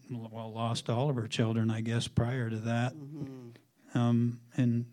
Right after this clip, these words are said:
Speaker 1: we all got together and prayed for her. She had that child.
Speaker 2: Yeah, the
Speaker 1: You
Speaker 2: baby
Speaker 1: know,
Speaker 2: lived,
Speaker 1: the
Speaker 2: yeah.
Speaker 1: baby lived.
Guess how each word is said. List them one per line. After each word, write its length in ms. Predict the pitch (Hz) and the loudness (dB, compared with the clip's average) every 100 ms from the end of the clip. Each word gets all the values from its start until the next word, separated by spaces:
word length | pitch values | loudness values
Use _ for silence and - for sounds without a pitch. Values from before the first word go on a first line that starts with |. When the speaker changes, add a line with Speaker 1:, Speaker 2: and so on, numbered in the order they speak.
| - _ | -16 _
Speaker 1:
we 140 | 127 117 | -2 0
all 200 | 117 117 | -2 0
got 260 | 120 120 | 0 0
together 500 | - 117 123 131 135 | 0 2 2 2 2
and 160 | 131 123 | 0 0
prayed 320 | 131 143 147 | 0 0 0
for 180 | - 120 | 0 0
her. 300 | 127 127 123 - - - | 2 2 0 -8 -20 -2
She 200 | - 160 | 2 6
had 260 | 156 185 | 6 4
that 200 | 123 107 | 0 -6
child. 460 | - 104 95 92 - - _ _ - - | -10 -10 -12 -16 -20 -20 _ _ -18 -14
Speaker 2:
Yeah, 320 | 143 139 127 | -14 -12 -12
the 220 | - 131 | -8 2
Speaker 1:
You 100 | 151 | 6
Speaker 2:
baby 120 | 123 139 | 6 6
Speaker 1:
know, 60 | |
Speaker 2:
lived, 420 | 131 131 123 - - | 4 0 -4 -10 -8
Speaker 1:
the 60 | |
Speaker 2:
yeah. 60 | 113 | -2
Speaker 1:
baby 320 | 117 120 127 | 0 0 0
lived. 420 | 123 120 101 - | 0 -2 -4 -10